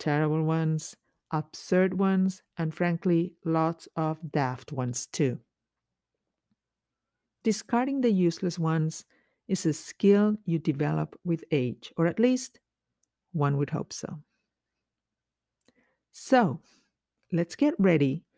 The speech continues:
for many splendid and fantastic ideas leaping from the pages of Through the Looking Glass. If we remain open-minded, we will surely find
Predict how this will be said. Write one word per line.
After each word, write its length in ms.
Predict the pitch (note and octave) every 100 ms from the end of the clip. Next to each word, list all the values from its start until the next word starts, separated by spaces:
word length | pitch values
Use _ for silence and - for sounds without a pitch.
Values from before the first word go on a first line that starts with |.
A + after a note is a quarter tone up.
| _ _ _
for 180 | - C#3+
many 580 | C#3+ D3 D#3 F3+ G#3+ G#3
splendid 1080 | - - - - - G3+ A#3 G#3 D3+ - - -
and 280 | G3 A3 A3+
fantastic 600 | A#3 A3 G#3 G3 G#3 G3+
ideas 480 | F3 D#3+ D3 D3 -
leaping 600 | F3+ F#3+ A3 A#3 A#3 A3+
from 200 | G#3+ F#3+
the 100 | E3+
pages 540 | E3 D#3 C#3+ C#3 C#3 D#3+
of 120 | C#3+
Through 220 | - D#3
the 140 | C3+
Looking 320 | B2 C3 D3 C3
Glass. 640 | A#2+ - - - - - _ _ _ _ _ _ _ -
If 120 | E3
we 100 | G#3+
remain 840 | A#3+ C4+ G#3+ F3 D#3+ D#3+ D#3+ E3 _ -
open-minded, 840 | F3 F3+ E3 D3 B2+ C#3 G#3 - _ _ _ _ _ -
we 120 | F#3
will 180 | E3+ F3
surely 420 | - - A3+ B3+
find 400 | - E3 D#3